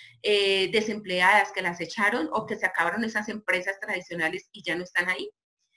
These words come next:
No creas que están padeciendo angustias o hambre. No, ellas fueron más, mm, sabias, inteligentes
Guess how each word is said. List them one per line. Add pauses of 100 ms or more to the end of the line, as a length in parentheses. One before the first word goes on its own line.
(300)
No
creas
que
están
padeciendo
angustias
o
hambre. (120)
No, (400)
ellas (600)
fueron (460)
más,
mm, (680)
sabias,
inteligentes